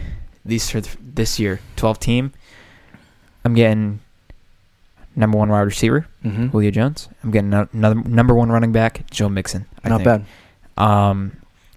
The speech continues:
Speaker 1: that was the guy I was targeting, Mixon and Julio Jones, both guys
Speaker 2: Mm-hmm.
Speaker 1: that I wanted, and both guys ended up falling to me. To me, now I have a solid <laughs> R B one and a solid W R one.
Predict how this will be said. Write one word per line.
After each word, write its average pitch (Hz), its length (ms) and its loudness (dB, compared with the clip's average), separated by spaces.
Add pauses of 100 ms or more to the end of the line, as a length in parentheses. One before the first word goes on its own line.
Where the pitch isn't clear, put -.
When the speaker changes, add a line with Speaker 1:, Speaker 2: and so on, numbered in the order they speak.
Speaker 1:
that 127 140 6
was 127 120 4
the 117 40 -2
guy 120 220 4
I 117 40 4
was 110 160 -2
targeting, 107 520 2
Mixon 104 320 0
and 98 120 0
Julio 104 300 0
Jones, 101 300 -2
both 127 360 0
guys 113 380 2
Speaker 2:
Mm-hmm. 110 220 -2 (320)
Speaker 1:
that 107 100 2
I 104 80 2
wanted, 113 480 2 (500)
and 127 160 0
both 117 200 2
guys 113 200 2
ended 107 140 2
up 98 80 -4
falling 123 300 4
to 120 80 0
me. 120 240 0 (640)
To - 100 -6
me, 113 140 2
now 110 180 4
I 110 60 2
have 107 160 0
a 98 40 -2
solid 110 420 2 (280)
<laughs> - 0 - (140)
R 113 160 4
B 110 120 2
one 127 420 2 (140)
and 104 500 0
a 107 160 -2
solid 104 600 0 (160)
W 95 240 -2
R 92 80 -4
one. 95 180 -6